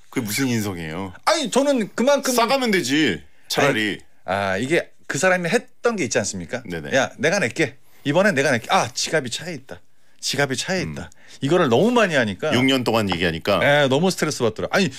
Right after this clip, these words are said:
Speaker 2: 육 년 동안 <laughs> 지갑이
Speaker 1: 차에 개그맨을 쓰레기통에 넣었냐고. <laughs> 그 개그맨을.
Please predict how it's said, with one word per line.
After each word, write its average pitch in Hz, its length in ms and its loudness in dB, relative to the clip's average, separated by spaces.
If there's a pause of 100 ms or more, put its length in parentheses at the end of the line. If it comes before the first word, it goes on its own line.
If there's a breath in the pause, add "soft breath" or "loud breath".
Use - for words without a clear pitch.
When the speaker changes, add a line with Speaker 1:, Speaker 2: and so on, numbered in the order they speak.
(120)
Speaker 2:
육 160 100 -2
년 254 200 2
동안 262 180 0
<laughs> - 640 0
지갑이 202 300 2
Speaker 1:
차에 170 360 2
개그맨을 160 460 0
쓰레기통에 160 460 0
넣었냐고. 101 500 0
<laughs> - 1200 -6
그 151 140 2
개그맨을. 120 580 2